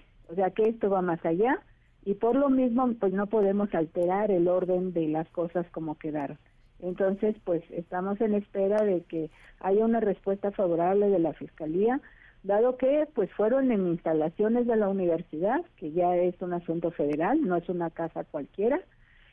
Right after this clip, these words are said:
y sobre todo porque este centro, eh, ha brindado mucho apoyo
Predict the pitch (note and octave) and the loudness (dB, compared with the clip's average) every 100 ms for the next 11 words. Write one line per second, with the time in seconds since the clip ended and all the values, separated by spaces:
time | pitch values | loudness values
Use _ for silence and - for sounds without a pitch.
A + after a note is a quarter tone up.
0 | _ A#3 A3 A#3 A#3 A#3+ B3 C4 D4 A#3 | _ -4 -2 0 2 2 2 0 0 -2
1 | G3 G3 G3+ B3 A#3+ A3 A3 A3+ B3 C4+ | -2 -2 0 -2 0 0 0 2 2 0
2 | - - G3 F3+ F3+ F3 E3+ G3 G#3+ C4+ | -2 -4 0 2 2 2 0 -2 0 2
3 | B3 G3+ A3+ A#3+ A3 A3 A#3+ A#3 - G3 | 2 2 2 2 2 0 -2 -2 0 2
4 | G#3 A#3 E4+ | 2 2 0